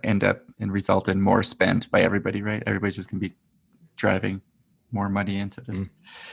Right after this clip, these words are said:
Speaker 2: Well, that's what
Speaker 1: So
Speaker 2: they're certainly gonna hope for. <laughs> That's
Speaker 1: Yeah.
Speaker 2: probably the plan.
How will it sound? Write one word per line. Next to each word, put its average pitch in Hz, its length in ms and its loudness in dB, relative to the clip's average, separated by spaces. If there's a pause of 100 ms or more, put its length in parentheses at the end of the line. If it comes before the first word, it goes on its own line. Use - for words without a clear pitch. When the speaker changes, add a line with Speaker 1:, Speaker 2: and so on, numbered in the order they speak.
(160)
Speaker 2:
Well, 110 140 6
that's 156 180 6
what 139 140 6
Speaker 1:
So - 40 2
Speaker 2:
they're 120 120 4
certainly 127 400 6
gonna 113 180 6
hope 143 180 6
for. 92 360 2
<laughs> - 180 6
That's 135 200 6
Speaker 1:
Yeah. 110 280 6
Speaker 2:
probably 117 300 -2
the 95 80 -2
plan. 120 400 6